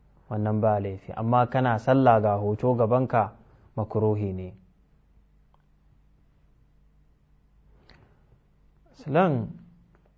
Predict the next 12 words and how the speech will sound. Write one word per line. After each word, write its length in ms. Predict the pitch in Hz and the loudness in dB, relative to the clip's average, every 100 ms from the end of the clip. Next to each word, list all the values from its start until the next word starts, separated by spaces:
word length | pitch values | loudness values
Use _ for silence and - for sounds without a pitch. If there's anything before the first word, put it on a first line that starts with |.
| _ _ _ _ _ _ _ _ _ _ - | _ _ _ _ _ _ _ _ _ _ -10
Mala 300 | 135 143 170 | -4 2 4
ya 100 | 160 | 4
ce, 340 | 156 151 135 123 | 4 2 2 0
sallah 640 | - 156 170 156 127 117 131 | 2 4 6 6 6 2 -4
inda 240 | 143 135 | -2 2
za 180 | 123 123 | 2 2
ka 140 | 120 | 0
yi 80 | 113 | -4
sallah 420 | 113 120 117 107 | -2 -2 0 -2
akwai 320 | 110 - 127 | -4 0 0
hoto 340 | 117 107 104 107 | 2 0 -2 -4
wurin. 300 | 104 107 101 | -2 -4 -6